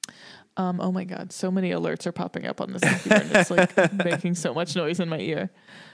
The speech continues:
Speaker 1: Okay. Uh, so then,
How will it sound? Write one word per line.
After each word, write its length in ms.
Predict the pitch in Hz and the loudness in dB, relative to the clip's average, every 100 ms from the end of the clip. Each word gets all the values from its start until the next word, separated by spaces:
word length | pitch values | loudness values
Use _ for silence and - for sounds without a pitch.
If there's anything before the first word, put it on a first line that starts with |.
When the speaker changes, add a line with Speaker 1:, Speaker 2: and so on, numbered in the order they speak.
| _ 185 | _ -6
Speaker 1:
Okay. 180 | 170 - _ - _ _ _ - | -6 -8 _ -20 _ _ _ -4
Uh, 360 | 180 175 175 - - - | -2 0 -2 -4 -16 -12
so 240 | - 196 | -4 -2
then, 600 | 185 190 185 185 185 180 | 0 0 0 0 0 -2